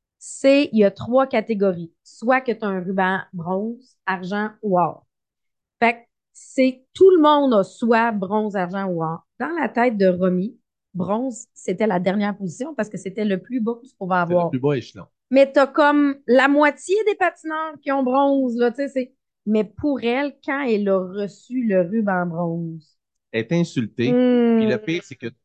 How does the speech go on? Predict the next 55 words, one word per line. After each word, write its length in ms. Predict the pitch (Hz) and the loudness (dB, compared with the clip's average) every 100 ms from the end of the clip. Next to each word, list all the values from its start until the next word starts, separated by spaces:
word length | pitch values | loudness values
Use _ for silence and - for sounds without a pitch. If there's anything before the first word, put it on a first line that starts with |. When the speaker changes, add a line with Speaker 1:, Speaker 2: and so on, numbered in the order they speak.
| _ _ _ _ | _ _ _ _
Speaker 2:
tous 180 | 175 175 | -4 -2
les 220 | 156 117 | -2 -2
athlètes 420 | 117 - 151 147 117 | -4 -4 -8 -6 -6
de 120 | 101 | -6
son 360 | - 107 98 | -6 -10 -8
âge 340 | 101 110 127 123 | -6 -6 -8 -12
et 140 | _ | _
de 40 | _ | _
son 320 | - - 135 | -20 -14 -10
niveau, 420 | 117 104 113 127 _ _ _ _ _ _ - | -10 -8 -10 -12 _ _ _ _ _ _ 0
Speaker 1:
Ont 120 | 240 | 0
Speaker 2:
aucune 220 | 214 156 | 2 0
Speaker 1:
tous 40 | 151 | 0
Speaker 2:
possibilité 380 | 143 - 254 | -2 -2 -2
Speaker 1:
le 100 | 262 | 0
Speaker 2:
de 60 | 226 | 2
voir 280 | 240 277 277 | 2 2 2
Speaker 1:
bronze. 120 | 262 | 0
Speaker 2:
autre 60 | 226 | -2
chose. 300 | 165 123 - _ | -4 -8 -10 _
Tu 120 | - | -12
commences, 440 | - 151 165 170 - | -4 -2 0 -2 -4
tu 100 | 139 | -4
rentres 200 | 147 190 | -2 -2
dans 80 | |
la 40 | 131 | -4
compétition, 680 | 120 110 113 - 147 147 - _ _ - | -4 -6 -8 -6 -4 -4 -8 _ _ 0
Speaker 1:
Donc, 240 | 247 294 | 2 2
Speaker 2:
fait 60 | - | 0
que 40 | |
tu 60 | - | -4
Speaker 1:
c'est, 60 | 294 | -2
Speaker 2:
pars 120 | 269 143 | 0 -2
à 60 | |
bronze. 260 | 170 208 - _ | -2 -4 -8 _
Speaker 1:
tu 80 | - | -2
sais, 260 | 311 320 - | 0 0 -4
il 380 | 254 349 359 302 | -10 -8 -10 0
y 80 | 240 | 0
a 60 | |
quelqu'un 260 | 233 220 262 | 2 2 2
qui 60 | |
nous 120 | 277 214 | 2 2
a 60 | |
dit, 280 | 208 220 302 | 2 0 0
c'est 120 | - 254 | 0 0
un 100 | 233 | 2
peu 120 | 277 | 2
comme 120 | 269 262 | 0 0
la 120 | 220 | 0
ceinture 320 | 233 220 254 | -2 -4 -2
de 80 | 226 | -2
karaté, 520 | 214 208 196 294 302 | -2 -2 -4 -6 -8
tu 120 | 285 | -8
sais, 120 | 262 | -10